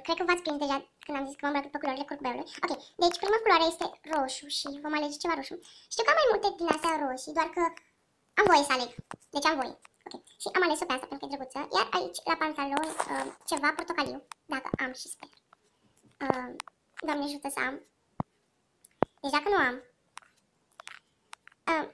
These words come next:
da, nu am, deci va trebui să iau pan-, o pereche din așa de care se colorează. Uh, nu-i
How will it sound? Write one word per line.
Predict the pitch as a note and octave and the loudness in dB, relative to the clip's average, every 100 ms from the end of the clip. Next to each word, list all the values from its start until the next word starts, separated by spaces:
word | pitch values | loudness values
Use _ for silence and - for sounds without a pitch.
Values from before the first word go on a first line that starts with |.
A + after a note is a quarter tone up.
| - | -4
da, | C4+ | -4
nu | B3+ C4+ | -2 -4
am, | A#3+ C#4 | -6 -12
deci | C#4+ B3+ - | -12 -12 -12
va | - C#4 | -10 -10
trebui | C4+ C#4 C#4+ | -8 -6 -6
să | C#4+ D4+ C#4 - - - _ _ _ D4 | -6 -2 0 0 -2 -8 _ _ _ 0
iau | C#4 | 0
pan-, | C#4 C4+ - _ - | 0 -6 -10 _ -12
o | |
pereche | D4 D4 C#4+ | -8 -8 -8
din | C#4 | -8
așa | C#4 C4 | -6 -6
de | C4 - | -10 2
care | D#4+ | 2
se | C#4+ | 2
colorează. | C4+ C4 C#4 F4 - - - _ _ - - - | -4 -6 -8 -12 -12 -16 -16 _ _ -20 -16 -6
Uh, | C#4+ C4+ C4+ - - _ _ _ - _ _ | -4 -4 -8 -12 -18 _ _ _ -20 _ _
nu-i | - F4 A4+ | -4 0 0